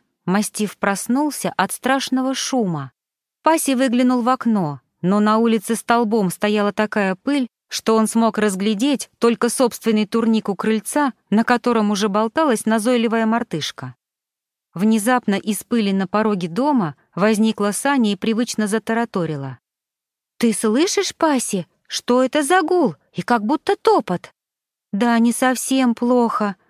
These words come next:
Меня мама посылает к Ритве, а я даже дороги не вижу в этой пылище. У тебя нет очков поплотнее? И мой шлем без завязок. И можно я возьму твой велосипед?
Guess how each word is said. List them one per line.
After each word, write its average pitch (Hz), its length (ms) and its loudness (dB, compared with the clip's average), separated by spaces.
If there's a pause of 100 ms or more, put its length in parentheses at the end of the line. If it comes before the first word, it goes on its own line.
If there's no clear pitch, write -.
(160)
Меня 247 320 4
мама 254 300 4
посылает 277 600 0
к - 80 -4
Ритве, 240 480 0 (200)
а 240 160 2
я 277 200 2
даже 277 280 2
дороги 320 440 4
не 269 220 4
вижу 233 280 0
в 226 40 0
этой 262 240 0
пылище. 254 720 0 (420)
У 247 100 2
тебя 262 300 2
нет 294 260 2
очков 370 400 0
поплотнее? 247 800 0 (320)
И 269 120 2
мой 269 220 4
шлем 320 380 2
без 285 200 0
завязок. 294 640 2 (220)
И 320 100 2
можно 415 260 4
я 285 180 4
возьму 294 300 4
твой 269 200 0
велосипед? 285 680 -2